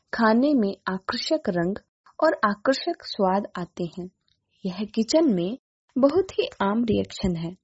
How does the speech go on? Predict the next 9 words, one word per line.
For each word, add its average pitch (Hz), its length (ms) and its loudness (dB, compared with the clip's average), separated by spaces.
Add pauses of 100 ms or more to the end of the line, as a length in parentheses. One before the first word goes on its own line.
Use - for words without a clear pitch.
(640)
आपको 226 400 4
यह 202 340 2 (400)
coffee, 190 600 0 (360)
चाय 190 380 2
बनाते 202 460 -2
समय, 202 460 -4 (420)
डोसा 233 400 6
या 285 160 4
पूरी, 190 500 0